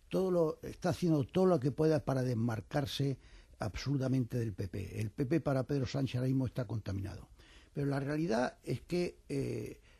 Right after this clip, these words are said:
el, el tema de la corrupción está focalizado ahora mismo en la opinión pública, en el P P y en el psoe.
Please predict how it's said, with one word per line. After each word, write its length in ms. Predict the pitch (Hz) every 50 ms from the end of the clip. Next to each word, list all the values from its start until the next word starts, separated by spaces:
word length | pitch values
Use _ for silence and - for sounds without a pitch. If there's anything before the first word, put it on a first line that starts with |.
| _ _ -
el, 140 | 120 117 - -
el 120 | - 113
tema 180 | - 151 165 180
de 80 | 180
la 40 | 160
corrupción 420 | 135 156 139 - - 151 165 160 - -
está 320 | 113 - - - 160 139
focalizado 600 | - - 135 - 135 131 110 - - 139 131 127
ahora 140 | 123 117 107
mismo 300 | 113 131 131 123 117 110
en 60 | 107
la 80 | 110 104
opinión 300 | - - 110 131 135 123
pública, 460 | - 135 131 120 117 - 127 123 - -
en 120 | 120 113
el 120 | 120 120
P 180 | 107 - 135 120
P 300 | - - 147 151 156 - -
y 120 | 131 127
en 100 | 127 113
el 80 | 104 95
psoe. 240 | - - - 98